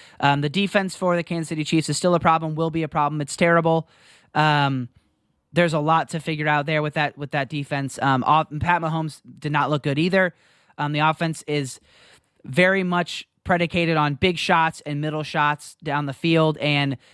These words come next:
Buffalo basically just played two high, two high safeties and said, "Hey, we're gonna force you to throw over the top. We don't think you can. We're gonna keep everything in, we're sorry, we're not gonna force you to throw over the top. We're gonna keep everything in front of us and force you to run the ball, which we don't think you can do." Um, they could not.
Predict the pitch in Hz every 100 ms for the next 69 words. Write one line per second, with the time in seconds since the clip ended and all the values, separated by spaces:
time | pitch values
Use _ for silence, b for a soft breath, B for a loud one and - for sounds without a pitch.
0 | b 165 160 170 165 165 160 170 156 160
1 | 165 160 - 175 170 165 165 156 _ _
2 | 175 175 170 160 175 175 190 170 160 165
3 | 160 160 156 160 160 147 165 160 165 156
4 | 143 160 156 151 147 143 165 190 165 151
5 | 131 151 135 127 185 196 185 b b b
6 | b b b 165 165 175 165 156 151 156
7 | 147 143 156 160 127 151 180 180 170 170
8 | 160 143 139 143 135 147 139 139 143 135
9 | - 190 175 160 151 143 143 135 135 127
10 | - 143 156 147 143 143 139 139 135 131
11 | 131 - 131 165 - 160 139 127 131 127
12 | 120 _ _ b b b b - 131 117
13 | 101 180 - 165 160 147 147